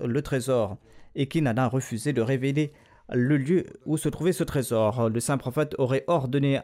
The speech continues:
à Zubair de punir Kinana. Zubair a apporté des pierres à feu et les a frappées sur sa poitrine et a fait jaillir des étincelles.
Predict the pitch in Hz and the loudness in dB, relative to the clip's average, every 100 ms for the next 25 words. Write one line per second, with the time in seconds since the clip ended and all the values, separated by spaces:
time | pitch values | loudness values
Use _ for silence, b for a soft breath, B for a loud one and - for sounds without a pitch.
0 | - 127 123 123 143 127 101 - 135 135 | -2 -2 0 0 0 0 -6 -4 -2 0
1 | 160 139 85 80 123 - B B B 156 | 0 0 0 -4 -6 -8 B B B -10
2 | 131 147 165 151 - 147 143 120 - 151 | -4 2 2 2 2 0 0 -4 0 0
3 | 117 - 151 127 127 - - 110 131 B | 0 0 -2 0 -2 -4 -6 -4 -6 B
4 | B B - 147 139 131 127 120 131 - | B B 0 2 2 2 0 0 -2 -2
5 | 135 - 151 147 131 120 156 147 104 - | -4 0 -2 0 -2 0 -2 -2 -4 -2
6 | 143 143 131 - 113 101 - 139 131 127 | 0 2 2 0 -2 -2 -2 -2 -2 0
7 | 127 139 104 113 156 135 120 - 85 | 2 2 0 -2 -2 -2 -2 -4 -6